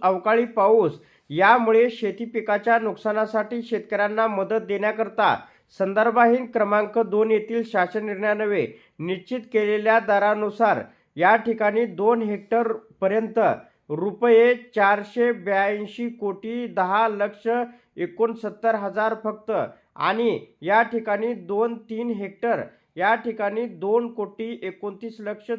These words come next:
तेवीस हजार इतका निधी वितरित करण्यास शासनाने मंजुरी दिलेली आहे. आता आपण जिल्ह्याचे नावं पाहूया. तर विभाग आहे नागपूर, त्याच्यामध्ये आहे चंद्रपूर, नागपूर,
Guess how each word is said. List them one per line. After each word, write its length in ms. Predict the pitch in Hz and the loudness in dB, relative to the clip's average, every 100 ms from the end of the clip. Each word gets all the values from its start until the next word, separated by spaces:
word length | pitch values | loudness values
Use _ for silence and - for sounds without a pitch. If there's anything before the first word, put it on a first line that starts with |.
| 226 | -8
तेवीस 360 | 202 202 226 226 | -8 -6 -8 -6
हजार 360 | 220 214 196 110 - _ - | -6 -2 -2 -4 -14 _ -14
इतका 420 | 180 - 233 233 | -14 -6 -2 0
निधी 340 | 226 214 220 | -2 -8 -10
वितरित 460 | 226 196 - 214 233 233 | -10 -12 -10 -8 -8 -6
करण्यास 360 | 202 196 214 214 | -8 -4 -6 -6
शासनाने 580 | 214 190 196 196 196 220 | -6 -6 -8 -10 -8 -8
मंजुरी 500 | 220 202 185 196 220 | -8 -10 -10 -8 -8
दिलेली 480 | 202 185 175 190 214 226 | -8 -10 -10 -8 -8 -6
आहे. 500 | - 185 196 202 160 113 _ _ _ _ _ _ _ - | -2 -2 0 -2 -4 -6 _ _ _ _ _ _ _ 2
आता 240 | 160 170 | 4 6
आपण 380 | 226 226 233 233 | 6 6 4 4
जिल्ह्याचे 440 | 190 208 220 220 | 2 4 4 4
नावं 320 | 233 226 208 220 | 2 4 4 4
पाहूया. 560 | 220 202 202 208 226 226 - _ _ | 4 4 4 6 4 2 -10 _ _
तर 120 | 214 | -2
विभाग 420 | 214 196 196 226 | 0 2 4 4
आहे 280 | 220 220 226 | 6 4 4
नागपूर, 640 | 226 202 190 - 220 240 233 226 _ _ | 4 2 2 -2 -4 0 -2 -4 _ _
त्याच्यामध्ये 560 | 185 180 226 220 220 226 | -4 2 2 2 2 4
आहे 260 | 214 226 226 | 4 4 0
चंद्रपूर, 720 | 226 202 208 214 214 220 226 | -4 -4 -2 -4 0 0 2
नागपूर, 600 | 208 190 185 208 226 | 2 2 0 -2 0